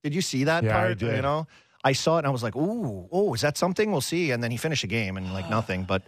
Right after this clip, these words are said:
Speaker 1: um, yeah, I, it's, it's a, it's an area that, you know, it's just like, "Oh, well,
Speaker 3: It's gonna be really
Speaker 1: are we
Speaker 3: frustrating
Speaker 1: good
Speaker 3: if they
Speaker 1: enough?"
Speaker 3: have a good team and we have to watch a couple of muffins
Speaker 1: Yeah,
Speaker 3: ruin
Speaker 1: here
Speaker 3: the
Speaker 1: and
Speaker 3: fun
Speaker 1: there.
Speaker 3: here,
Speaker 1: You
Speaker 3: yeah.
Speaker 1: never know, right? You never know.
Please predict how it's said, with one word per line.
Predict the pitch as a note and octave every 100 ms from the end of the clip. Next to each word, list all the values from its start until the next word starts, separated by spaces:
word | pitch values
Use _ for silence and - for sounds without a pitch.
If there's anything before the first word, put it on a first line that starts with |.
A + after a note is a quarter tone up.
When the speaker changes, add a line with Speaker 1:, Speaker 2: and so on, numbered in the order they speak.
| - _ _ _
Speaker 1:
um, | G#2+ G2 F#2 F#2 F#2 - _ _
yeah, | A#2+ A#2+
I, | G#2+ G#2+
it's, | C3 -
it's | D3 -
a, | A#2+ A2 G#2
it's | - A2+
an | B2+
area | A#2 A#2+ C3+ C3+
that, | C3 B2+ - - - - - - C3
you | A#2
know, | A2+ C3+
it's | B2+ -
just | A#2 -
like, | A#2 A2+
"Oh, | D3 F3 E3 E3+
well, | D3+ C#3+ D#3 D3+ -
Speaker 3:
It's | -
gonna | B3+
be | C4+
really | F#3 G3 G3
Speaker 1:
are |
we |
Speaker 3:
frustrating | C#3+ F3+ D#3+ D3 F3 D3+
Speaker 1:
good | D3+
Speaker 3:
if |
they | C#3
Speaker 1:
enough?" | A#2
Speaker 3:
have | E3+
a | E3
good | C3+ A2+ F#3 F3+
team | C3 F#3 F3 D#3+
and | D3+
we | D#3+
have | D#3
to | F3
watch | D3+ D3+ D3
a | D3+
couple | D#3+ D#3 D3
of | C3
muffins | C#3 D3 - C3 A#2+ - - - -
Speaker 1:
Yeah, | - A#2
Speaker 3:
ruin | A2
Speaker 1:
here | A#2+
Speaker 3:
the | A#2+
Speaker 1:
and |
Speaker 3:
fun | A#2 A2
Speaker 1:
there. | G#2+
Speaker 3:
here, | - -
Speaker 1:
You |
Speaker 3:
yeah. | E3
Speaker 1:
never | E3 C3
know, | G#2 B2+ A2+
right? | G2 G#2+ B2+
You | A#2
never | G#2+ G#2
know. | F#2+ G2 F#2